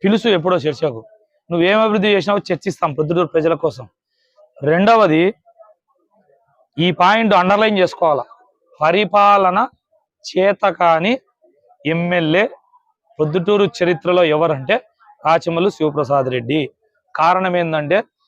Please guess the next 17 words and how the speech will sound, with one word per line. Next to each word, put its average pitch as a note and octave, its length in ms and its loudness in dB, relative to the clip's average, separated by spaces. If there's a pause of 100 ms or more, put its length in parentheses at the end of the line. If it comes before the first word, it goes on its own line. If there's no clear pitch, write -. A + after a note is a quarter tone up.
(360)
ప్రజలకు G#3+ 520 2
అవసరమైన F#3 640 0
మౌలిక F3+ 420 0
వసతులు E3 480 -2
కానీ D#3+ 360 -2 (500)
దోమలు F#3+ 420 2
లేకుండా F3+ 320 0
చేయలేకపోయినావు, E3 680 0 (320)
రోడ్లు F#3 300 2
వేపిలేకపోయినావు, E3 840 0 (320)
కాలువలు F#3+ 400 2
కట్టలేకపోయినావు, E3 720 0 (380)
పూడికలు F#3+ 340 2
తీయలేకపోయినావు, E3+ 680 0 (420)
మున్సిపాలిటీని F3+ 680 -2
అస్తవ్యస్తం F3 640 -2
చేసినావు, E3 380 -4